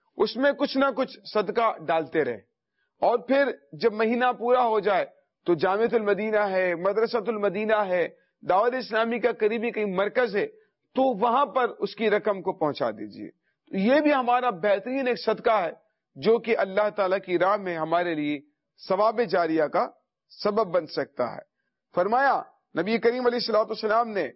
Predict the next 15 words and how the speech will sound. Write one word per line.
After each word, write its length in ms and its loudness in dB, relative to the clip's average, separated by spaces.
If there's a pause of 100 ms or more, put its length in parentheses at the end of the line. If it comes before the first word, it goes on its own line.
(560)
جو 360 4
اللہ 440 2
کی 180 0
رضا 260 4
کے 160 -2
لیے 120 0
صدقہ 400 -2
کرے، 300 2 (380)
تو 80 4
وہ 60 2
صدقہ 540 0
اس 220 -4
کے 240 4 (140)
اور 240 4 (160)
آگ 460 2